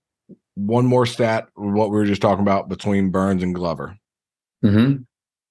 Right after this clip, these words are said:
Speaker 1: They both have five top five, five top tens this year. Glover has two wins, Burns has one. So he has a slight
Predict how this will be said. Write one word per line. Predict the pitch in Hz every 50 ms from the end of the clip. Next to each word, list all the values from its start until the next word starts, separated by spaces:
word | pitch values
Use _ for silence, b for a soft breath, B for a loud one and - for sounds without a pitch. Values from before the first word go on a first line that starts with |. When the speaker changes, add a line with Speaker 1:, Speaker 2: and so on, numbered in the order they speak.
| _ _
Speaker 1:
They | - 104 98
both | 95 117 120 113
have | 127 123 120 104 101 - _ _ _ _ _ _ _ _ _ _ _ _ _ _ _ _ _ _ _ _ _ _ _ _ _
five | - 117 113 117 117 107
top | - 123 120 98 -
five, | - 113 107 104 104 104 98 107 95 -
five | 117 113 113 98
top | - 120 107 98
tens | - 110 101 98 92
this | 104 98 - -
year. | 98 92 92 95 90 - _ _ _ _ _ _ _ _ _ -
Glover | 104 104 110 113 110 113 107
has | 107 107 101 95 -
two | - 117 110 104 101
wins, | 98 98 95 92 92 92 90
Burns | - - 92 92 92 90 85
has | 95 87 85 80 78
one. | 80 78 73 65 65 65 85 87 - _ _ _ _ _ _ _ _ _ _
So | - - - 92 90
he | 92 92 90
has | 92 104 101 101 101 98 98 95 - - _ _ _ _ _ _ _ -
a | 87 90 87
slight | - - - - - 95 95 95 95 95 98 107 110 113 - - -